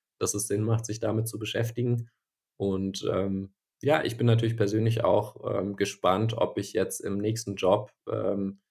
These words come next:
da bin ich gerade dran, auch eine Rolle finde, wo ich selbst an einem A-I-Produkt oder einem A-I-Thema, ähm, in einem größeren Projekt mitarbeiten kann. Also das würde mir sehr, sehr viel Freude machen, auch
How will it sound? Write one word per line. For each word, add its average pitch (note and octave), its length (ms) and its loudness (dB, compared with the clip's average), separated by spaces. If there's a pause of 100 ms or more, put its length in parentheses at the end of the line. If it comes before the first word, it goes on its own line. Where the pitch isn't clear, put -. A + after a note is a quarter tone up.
(320)
da G2 80 0
bin F#2+ 140 0
ich - 120 -8
gerade G2+ 240 -2
dran, F#2+ 580 0 (280)
auch G2 400 4 (200)
eine G2 120 -2
Rolle F#2+ 260 4
finde, G2+ 600 0
wo G2 260 0
ich F#2+ 380 -6 (160)
selbst F#2 520 0
an F2+ 180 -2
einem F2+ 220 -4
A-I-Produkt F#2+ 840 -2
oder F2+ 120 4
einem F2+ 200 0
A-I-Thema, F#2 960 -2 (500)
ähm, F2+ 280 0
in F#2+ 120 -2
einem F#2+ 100 -2
größeren F2+ 420 0
Projekt F#2 380 -4
mitarbeiten F2 580 0
kann. F2+ 300 -4
Also F2 200 -8
das F2+ 220 -10
würde F2+ 160 -2
mir F#2 360 -2 (460)
sehr, G2 140 6
sehr G2 100 4
viel G2+ 180 0
Freude F#2+ 320 6
machen, F2 340 0
auch E2+ 400 -2